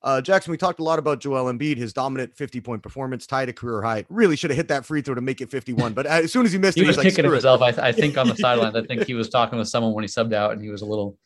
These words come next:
Speaker 2: little fr-, I was, he was just upset with himself 'cause you, Joel always hates when he misses free throws. So, yeah, he was so close. But that's, fifty is a nice round number, even if it's still, you know, not,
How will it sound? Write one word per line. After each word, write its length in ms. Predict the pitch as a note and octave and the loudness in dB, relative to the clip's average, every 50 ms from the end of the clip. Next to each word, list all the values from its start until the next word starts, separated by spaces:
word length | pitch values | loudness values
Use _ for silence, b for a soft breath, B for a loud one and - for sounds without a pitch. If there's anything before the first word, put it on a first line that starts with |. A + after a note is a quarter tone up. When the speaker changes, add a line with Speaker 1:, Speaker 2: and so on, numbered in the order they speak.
| _ _ _ _ _ - | _ _ _ _ _ 4
Speaker 2:
little 180 | G3+ G#3 F#3 E3 | 6 8 8 6
fr-, 140 | - F#3 - | 6 4 4
I 280 | E3+ F3 E3 D#3 D3+ | 6 6 8 8 6
was, 160 | C#3+ C3 A#2+ A2+ A2+ | 6 4 2 0 -2
he 120 | B2 C#3 C#3 | -2 0 0
was 100 | C3 A#2+ A2+ | -2 -4 -4
just 300 | - E3 D3+ D3+ - C3 | -2 -2 -2 0 2 0
upset 300 | C3 B2 - - A#2+ A2 | 0 0 2 2 2 2
with 80 | A2 | 2
himself 380 | G#2 G2 G2+ - A2+ G#2 G2+ - | 0 -4 -4 -2 -2 -2 -4 -6
'cause 160 | - G2+ G2 | -10 -10 -10
you, 100 | G#2+ A2 | -10 -10
Joel 400 | A2+ - - C#3 C3+ C#3 C#3 B2+ | -10 -6 -2 2 6 6 8 8
always 240 | A#2+ A2+ A2+ G#2+ F#2+ | 8 6 6 4 2
hates 180 | A2 G#2+ G2+ | -2 -6 -8
when 100 | G#2+ G#2+ | -8 -10
he 40 | G#2+ | -12
misses 240 | G#2+ G2+ - - - | -12 -12 -14 -14 -14
free 160 | - - G#2 | -12 -12 -12
throws. 320 | G2+ - F#2 F#2+ G2 - - | -12 -12 -14 -14 -14 -12 -10
So, 140 | G#2+ F#2+ | -8 -6
yeah, 160 | G2+ A2 G2+ F#2 | -4 -2 -2 -2
he 160 | G2 G2 G2 | -4 -6 -8
was 120 | F#2 - | -8 -4
so 140 | - C3 A#2 | -2 -2 -2
close. 320 | - - A2+ G#2 F#2 - | 0 0 -2 -2 -2 -4
But 120 | - - A2 | -8 -4 -2
that's, 320 | A#2 B2 A#2 - - - b b b b b b b | -2 -2 -2 -4 -10 -18 b b b b b b b
fifty 300 | - G#3+ G#3+ G#3 G#3 G3 | 4 4 4 6 6 4
is 80 | D#3+ D3+ | 4 4
a 40 | |
nice 240 | D3 C#3+ C#3+ C3 - | 4 4 2 0 0
round 160 | C#3+ C3 A#2+ | 0 -2 0
number, 260 | A2+ A2+ G#2+ G2+ G#2+ G#2+ | 0 -2 -2 -4 -8 -10
even 80 | G#2+ G#2 | -10 -12
if 100 | F#2+ - | -12 -14
it's 80 | G2+ - | -16 -14
still, 380 | - - G#2+ G2+ G#2 G2 G2+ - | -8 -6 -4 -4 -4 -6 -10 -12
you 160 | A2+ G2 G2 | -16 -14 -14
know, 180 | G2 G2+ G2+ G2+ | -14 -14 -14 -14
not, 160 | G2+ G2 F#2+ | -14 -16 -16